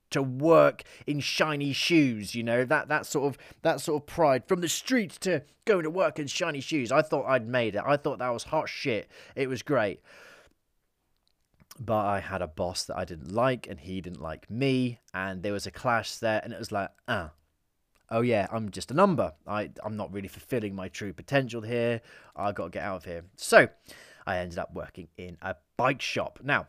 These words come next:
I've mentioned previously that biking, cycling has been a, uh, hobby of mine since I was younger. So now am I, what am I? I'm not really keeping up,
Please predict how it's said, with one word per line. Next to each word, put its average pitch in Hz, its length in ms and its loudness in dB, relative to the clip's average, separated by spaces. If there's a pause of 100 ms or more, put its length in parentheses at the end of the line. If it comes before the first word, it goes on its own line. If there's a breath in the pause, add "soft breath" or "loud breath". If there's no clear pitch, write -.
I've 110 160 -2
mentioned 113 320 -4
previously 160 500 2
that 113 260 -4
biking, 113 540 -2
cycling 117 540 -2
has 104 240 -10
been 110 320 -6
a, 104 200 -4 (1080)
uh, 90 300 -4
hobby 147 280 4
of 117 80 0
mine 131 320 2
since 123 300 -6
I 120 60 2
was 117 260 -2
younger. 175 580 6 (1400)
So - 160 -4
now 131 260 4
am 120 80 0
I, 120 220 0 (640 loud breath)
what 104 140 -2
am 95 80 -6
I? 98 100 -2
I'm 107 80 -6
not 110 140 -4
really 107 160 -4
keeping 107 320 -8
up, - 180 -14